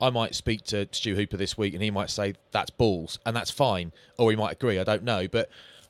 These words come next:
I feel like you need someone, if I were doing that job for the very first time, I would want someone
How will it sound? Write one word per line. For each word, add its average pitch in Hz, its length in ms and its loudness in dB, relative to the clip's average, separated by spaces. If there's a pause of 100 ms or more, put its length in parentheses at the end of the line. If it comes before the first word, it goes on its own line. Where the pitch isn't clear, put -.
(100)
I 131 160 4
feel 110 220 0
like 101 260 0
you 107 100 -6
need 113 240 -2
someone, 101 520 -4
if 120 120 -2
I 139 60 6
were 139 80 4
doing 127 180 2
that - 160 -4
job 113 240 0
for - 100 -8
the 107 80 0
very 110 280 2
first 104 340 -2
time, 101 460 -6 (420)
I 110 80 2
would 110 140 0
want 104 220 -2
someone 98 600 -4